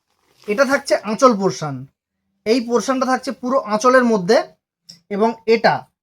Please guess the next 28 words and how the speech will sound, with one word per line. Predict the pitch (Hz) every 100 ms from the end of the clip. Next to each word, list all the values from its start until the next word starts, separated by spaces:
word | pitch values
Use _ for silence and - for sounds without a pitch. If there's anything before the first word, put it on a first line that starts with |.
| _ _ _
এটা | 190 190
থাকছে | 240 247 - 247
পুরো | - 240 262
বডি, | 202 202 185 139 117 _ _ _ -
পুরো | 202 262
বডি | 233 202 214 233
প্লেনের | 226 214 240
মধ্যে। | 233 226 190 262 294 _ _ _ _ -
সন্দীপ, | - 214 226
তুমি | 240 240
আঁচলটা | 208 214 240 240 254 247
ভালো | 202 208 220
করে | 233
হাইলাইট | 208 208 226
করো, | 220 180 220 _ _ -
খুব | 247
সুন্দর | - 214 214 226 220 - _ _ _ -
পাড়টা, | 208 220 190 180 269 - _ _ _ _ _
ওপেন | 208 208 262
বর্ডারের | 240 247 247
মধ্যে | 240 220 240
কত | 214 220
সুন্দর, | 226 - 226 208 147 - _ _ _ -
কত | 190
সুন্দর | 240 - 220 233 247
পাড়ের | 202 202 226
কালেকশানটা | 208 208 208 240 226
দেখুন। | 208 190 226